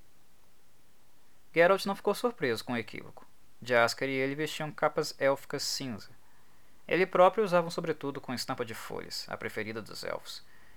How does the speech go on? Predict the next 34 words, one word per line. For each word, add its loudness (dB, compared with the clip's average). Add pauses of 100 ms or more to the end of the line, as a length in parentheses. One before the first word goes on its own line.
(180)
e -14
cavalgava 8
num -2
cavalo 6
com 0
arreio -2
tipicamente -2
élfico, 0
cabeça 2
ornamentada 2
de -8
maneira -2
muito -6
característica. -4 (1400)
O 0
capuz 8
encobria 2
parcialmente 4
seu 0
rosto. -10 (760)
Quanto 2
ao 8
galã 6
de 2
Asker, 4 (280)
já 4
tinha -2
sido -2
confundido -4
com -4
um -2
elfo 2
ou 4
meio-elfo, 0